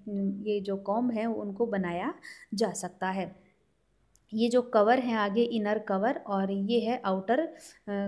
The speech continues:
कवर, न, जिसे हम टॉप कवर भी कहते हैं। ये जो कवर हैं, वो एक तरह से पार्टीशन, अ,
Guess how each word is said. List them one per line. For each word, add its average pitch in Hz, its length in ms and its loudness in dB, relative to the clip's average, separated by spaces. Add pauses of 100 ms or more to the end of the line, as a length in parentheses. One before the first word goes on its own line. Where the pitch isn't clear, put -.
(220)
कवर, 202 400 4
न, 202 280 -2
जिसे 214 260 0
हम 214 520 -2
टॉप 208 360 2
कवर 196 260 4
भी 214 240 -2 (360)
कहते 185 260 -2
हैं। 190 180 -2
ये 208 140 0
जो 226 160 2
कवर 208 320 2
हैं, 214 200 -6
वो 214 180 -2
एक 208 180 -4
तरह 190 120 -2
से 196 140 -6
पार्टीशन, 190 680 -2
अ, 202 200 -6